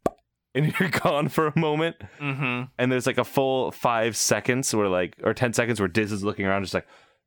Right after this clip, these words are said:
Speaker 1: "Where, where on earth?" And David Blaine, like, smirks.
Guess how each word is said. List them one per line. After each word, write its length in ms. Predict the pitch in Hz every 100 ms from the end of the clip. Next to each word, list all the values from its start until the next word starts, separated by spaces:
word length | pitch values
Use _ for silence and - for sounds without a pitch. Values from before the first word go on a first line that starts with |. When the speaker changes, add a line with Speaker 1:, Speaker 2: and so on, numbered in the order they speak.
| _
Speaker 1:
"Where, 380 | 95 123 139 143 135 135 _
where 520 | - 85 117 196 -
on 220 | 123 104 -
earth?" 320 | 107 82 76 - - -
And 180 | 98 95
David 320 | 110 101 85
Blaine, 300 | 98 95 92
like, 240 | 87 85 - _
smirks. 960 | - - 123 90 104 170 - - -